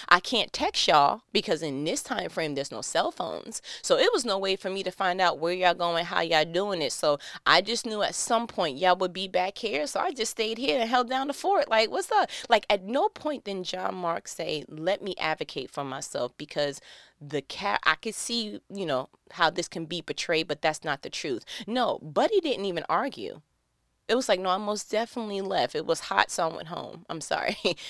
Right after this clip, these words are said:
Yeah, it was getting crowded, so I decided to go sit in the car real quick. Like, "Oh." And so what that just <laughs> goes to show is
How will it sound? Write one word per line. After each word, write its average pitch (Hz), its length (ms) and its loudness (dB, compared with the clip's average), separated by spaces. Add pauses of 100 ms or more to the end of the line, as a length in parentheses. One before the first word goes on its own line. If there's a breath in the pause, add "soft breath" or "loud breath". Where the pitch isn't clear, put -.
(160 loud breath)
Yeah, 156 280 4
it 165 80 4
was 175 140 -2
getting 160 240 -4
crowded, 175 560 6
so 160 120 0
I 160 100 4
decided 160 380 -2
to - 20 -14
go 156 100 -2
sit - 260 -4
in 147 80 -10
the 151 60 -10
car 151 260 -2
real 143 160 -2
quick. - 280 -8
Like, 151 220 2 (100)
"Oh." 240 380 0 (960)
And 233 100 2
so 233 160 4
what 202 220 0
that 359 240 -2
just - 280 -2
<laughs> - 20 -10
goes 165 240 0
to 165 80 -4
show 165 460 0
is 151 400 -2